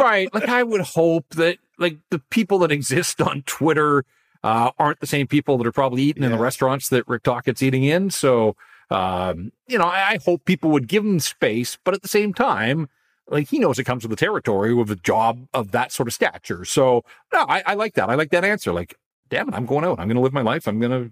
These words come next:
Speaker 1: do what I wanna do, uh, and do it his way." So good on him.
Speaker 2: He's also ex-player too, and they, they, you know, they have that lifestyle and everything. And he also acknowledged the fact that he, you know, he had a great lifestyle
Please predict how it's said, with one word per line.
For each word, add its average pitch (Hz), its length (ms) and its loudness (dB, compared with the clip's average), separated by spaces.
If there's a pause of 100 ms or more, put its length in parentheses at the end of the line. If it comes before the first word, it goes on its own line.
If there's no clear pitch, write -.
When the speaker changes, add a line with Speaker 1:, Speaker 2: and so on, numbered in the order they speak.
(120)
Speaker 1:
do 117 140 0
what 139 140 2
I - 20 4
wanna 127 320 0
do, 113 400 -4 (400)
uh, 101 180 -4
and 117 140 -6
do 123 140 0
it 120 60 0
his 135 140 -2
way." 196 240 -4
So 101 380 -6
good 135 140 -2
on 127 120 -2
him. 117 300 -8
Speaker 2:
He's 269 140 2
also 185 180 2
ex-player 120 640 0
too, 123 440 0
and 120 180 -2
they, 120 140 -2
they, 156 160 -2
you 139 80 0
know, 120 80 -2
they 113 100 -2
have 127 140 -2
that 117 200 -2
lifestyle 98 720 -2
and 104 120 -2
everything. 104 500 -4
And 101 180 -8 (120)
he 208 120 4
also 330 280 2
acknowledged 220 320 2
the 180 80 2
fact 160 240 0
that 147 160 2
he, 139 160 2
you 143 180 0
know, 127 120 2
he 131 180 0
had 143 120 0
a 202 60 -2
great 170 220 0
lifestyle 151 420 2